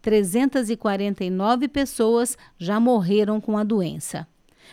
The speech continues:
Para debater este tema na cidade, o Coletivo de Sindicatos, em parceria com o Conselho Municipal de Saúde,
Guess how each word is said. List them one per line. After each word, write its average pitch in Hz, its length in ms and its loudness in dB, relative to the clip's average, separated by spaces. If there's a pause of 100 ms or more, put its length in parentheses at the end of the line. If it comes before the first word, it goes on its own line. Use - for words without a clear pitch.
(140)
Para 220 300 0
debater 240 560 2
este 226 280 -2
tema 220 480 0
na 170 140 -4
cidade, 190 640 -2 (240)
o 185 80 -2
Coletivo 247 580 2
de 240 140 -4
Sindicatos, 214 880 -2 (220)
em 240 120 4
parceria 240 760 2
com 196 240 -2
o 196 40 -4
Conselho 226 540 0
Municipal 233 680 0
de 190 80 -8
Saúde, 214 640 2